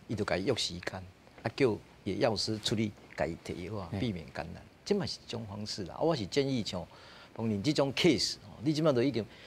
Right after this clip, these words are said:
Speaker 1: 除了你迄个药物治疗了，吼，尽量主持时间了，就毋通去讲话。
Speaker 2: 哦。
Speaker 1: 吼，因为休困，<laughs> 休困是上重要的。啊，咱就是因为吼，你，伊就规工都一直讲话啊，啊，所以你本来正常你袂安怎，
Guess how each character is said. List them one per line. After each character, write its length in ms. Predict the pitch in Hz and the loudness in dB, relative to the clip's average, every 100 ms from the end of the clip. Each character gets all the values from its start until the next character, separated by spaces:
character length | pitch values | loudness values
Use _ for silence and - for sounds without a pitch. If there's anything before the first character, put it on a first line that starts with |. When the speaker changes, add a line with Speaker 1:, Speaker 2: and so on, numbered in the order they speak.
| - - | -20 0
Speaker 1:
除 200 | 143 139 | 8 10
了 220 | 185 170 | 12 10
你 260 | 151 160 147 | 8 6 4
迄 100 | 143 | 2
个 60 | 127 | 4
药 180 | 135 | 4
物 160 | 131 120 | 4 2
治 200 | 101 120 | 0 -2
疗 160 | 92 80 | -4 -4
了， 220 | 101 92 92 | -6 -8 -12
吼， 140 | 82 69 - - - | -12 -14 -16 -20 4
尽 240 | 165 156 | 8 8
量 260 | 147 139 139 | 10 8 6
主 240 | - 226 226 | 6 8 8
持 200 | - 131 | 6 4
时 220 | 120 131 | 4 6
间 220 | 151 147 | 6 6
了， 220 | 143 127 104 | 6 6 4
就 100 | 92 | 0
毋 140 | 87 | -2
通 160 | 90 98 | -4 -2
去 100 | 110 | 0
讲 160 | 101 98 | 0 -2
话。 120 | 82 85 - - - - - | -6 -10 -14 -20 -20 -20 -6
Speaker 2:
哦。 180 | - - - | -6 -6 -4
Speaker 1:
吼， 120 | - - | -2 6
因 140 | 233 | 8
为 100 | 185 156 - | 10 8 4
休 300 | - - 269 | 4 8 10
困， 240 | 165 - 98 - | 10 8 6 0
<laughs> 200 | - - | -6 4
休 220 | 285 254 | 8 10
困 240 | 151 214 151 | 8 6 4
是 160 | 110 | 4
上 200 | 92 101 90 101 | 2 2 2 0
重 160 | 82 | -2
要 160 | 78 64 | -4 -4
的。 60 | 64 - - - | -6 -10 -16 0
啊， 80 | 220 | 6
咱 140 | 247 | 8
就 100 | 226 | 8
是 120 | 143 151 | 8 8
因 120 | 156 | 8
为 140 | 151 135 | 8 8
吼， 200 | 127 - - - | 6 4 -6 -2
你， 200 | - 262 - - | 6 6 4 0
伊 120 | 214 | 6
就 120 | 226 170 - | 8 8 6
规 140 | 180 180 | 6 8
工 200 | 226 220 | 10 10
都 120 | 220 | 10
一 80 | 208 | 8
直 80 | 143 | 6
讲 280 | 208 208 | 6 8
话 120 | 190 170 | 8 8
啊， 220 | 131 151 - - | 6 0 -4 0
啊， 100 | 214 | 4
所 160 | 233 | 6
以 120 | 254 202 | 6 6
你 120 | 233 | 4
本 200 | - 233 | 4 6
来 180 | 156 101 - | 6 4 0
正 200 | - 214 | 4 4
常 200 | 135 92 | 4 2
你 80 | 127 | 2
袂 180 | 104 82 | 2 2
安 100 | |
怎， 80 | 101 | 0